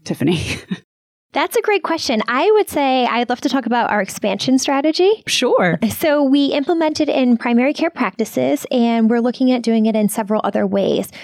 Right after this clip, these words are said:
Speaker 2: So one is to expand to our endocrinology practice. So, of course, our endo providers see a lot of patients with diabetes.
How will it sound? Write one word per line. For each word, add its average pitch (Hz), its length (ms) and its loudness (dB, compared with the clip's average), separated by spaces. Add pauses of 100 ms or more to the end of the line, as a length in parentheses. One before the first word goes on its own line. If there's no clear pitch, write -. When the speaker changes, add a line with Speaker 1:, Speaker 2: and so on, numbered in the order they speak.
(100)
Speaker 2:
So 247 200 0
one 240 260 2
is 285 160 0
to 269 80 0
expand 226 380 -2
to 214 80 -2
our 214 80 -2
endocrinology 202 800 0
practice. 240 420 -2
So, 196 320 -2
of - 200 -4
course, 214 340 -4
our 202 320 0
endo 214 200 2
providers 202 520 -2
see 214 100 -4
a 190 60 0
lot 185 160 0
of - 80 -8
patients 202 360 -2
with 202 120 -2
diabetes. 190 600 0